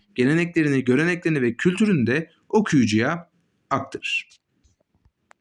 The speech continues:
Ayrıntılı betimlemeler tabii gezi yazısının olmazsa olmazlarındandır. Yazar manzaraları, yapıları, sokakları ve doğayı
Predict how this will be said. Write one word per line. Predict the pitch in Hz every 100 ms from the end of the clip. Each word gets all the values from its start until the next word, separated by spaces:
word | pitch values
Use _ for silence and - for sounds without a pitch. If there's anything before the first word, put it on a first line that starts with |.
| _ _ _ _ _ _ _ - _ _ _ -
Ayrıntılı | 131 165 226 226 247
betimlemeler | 220 202 165 120 107 101
tabii | 127 117
gezi | 123 143
yazısının | 110 101 117 156
olmazsa | 175 147 139 147
olmazlarındandır. | 180 160 127 117 107 101 98 - - - -
Yazar | 123 120 160 190 - -
manzaraları, | 110 123 143 190 131 107 110 _ _ -
yapıları, | 120 123 151 139 123
sokakları | 135 131 139 196 220
ve | 160
doğayı | 135 127 156